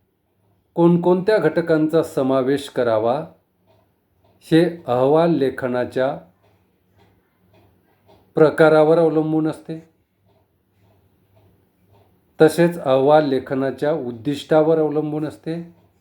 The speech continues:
आणि अहवाल लेखनाच्या कालावधीवर अवलंबून असते. त्यामुळे अहवाल लेखनामध्ये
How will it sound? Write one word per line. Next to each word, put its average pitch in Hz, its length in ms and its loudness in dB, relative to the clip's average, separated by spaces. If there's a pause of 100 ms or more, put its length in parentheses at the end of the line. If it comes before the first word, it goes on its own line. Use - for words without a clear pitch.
(1200)
आणि 139 220 0 (100)
अहवाल 143 420 2
लेखनाच्या 127 800 -4 (1400)
कालावधीवर 127 680 2
अवलंबून 101 480 -4
असते. 90 220 -20 (2750)
त्यामुळे 185 380 4
अहवाल 160 600 0
लेखनामध्ये 135 720 -4